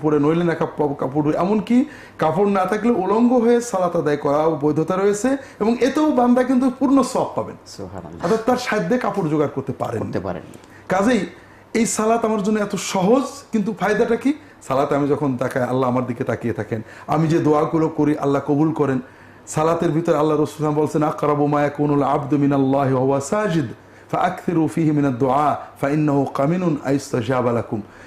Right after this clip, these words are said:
Speaker 1: সালাতে যখন বান্দা সেজদায় যায়, আল্লাহ সবচেয়ে নিকটবর্তী হয়।
Speaker 2: জি।
Speaker 1: সেজদার দোয়া কবুল হওয়ার সম্ভাবনা খুবই বেশি, কাজেই তোমরা সেজদায় দোয়া করবে। তাহলে আমি সেজদায় দোয়া করে আল্লাহর কাছে আমার মনের কথাগুলো বলে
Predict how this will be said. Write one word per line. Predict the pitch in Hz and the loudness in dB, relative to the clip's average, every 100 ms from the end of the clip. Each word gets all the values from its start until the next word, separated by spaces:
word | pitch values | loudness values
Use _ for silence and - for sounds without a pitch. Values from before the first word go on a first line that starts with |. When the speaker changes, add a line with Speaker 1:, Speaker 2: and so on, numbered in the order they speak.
| - - | -20 -12
Speaker 1:
সালাতে | - 170 175 190 202 | -2 2 2 2 0
যখন | 190 202 | 0 0
বান্দা | 165 165 170 | 0 0 0
সেজদায় | 165 143 151 175 | 0 0 0 0
যায়, | 160 151 | 2 2
আল্লাহ | 156 156 | 0 -2
সবচেয়ে | 175 185 170 | -4 -6 -2
নিকটবর্তী | 147 139 131 139 - | -2 -2 -2 -6 -4
হয়। | 110 - 98 | -6 -6 -12
Speaker 2:
জি। | 98 85 - - - | -14 -16 -18 -20 -6
Speaker 1:
সেজদার | 185 185 208 208 | -4 0 0 0
দোয়া | 185 202 196 | 0 0 0
কবুল | 175 214 | 0 0
হওয়ার | 196 196 | 0 -2
সম্ভাবনা | - 170 170 170 160 | -2 -2 0 0 -2
খুবই | - 170 160 | -2 -2 0
বেশি, | 147 139 | -2 -2
কাজেই | 135 143 170 | -2 0 0
তোমরা | 160 151 | -2 -2
সেজদায় | 147 131 147 | -2 0 0
দোয়া | 131 151 | 0 -2
করবে। | 165 131 - - - - - - - - - - | -2 -8 -10 -18 -20 -20 -20 -20 -20 -20 -20 -6
তাহলে | 180 196 | -2 2
আমি | 202 202 | 2 0
সেজদায় | 196 180 196 | -2 -2 -2
দোয়া | 175 190 | 0 0
করে | 196 190 | 0 0
আল্লাহর | 175 170 170 | 0 2 0
কাছে | 175 170 | -2 -2
আমার | 170 170 | 0 2
মনের | 156 160 | 0 0
কথাগুলো | 170 165 165 165 | 0 -2 0 0
বলে | 147 156 | 0 0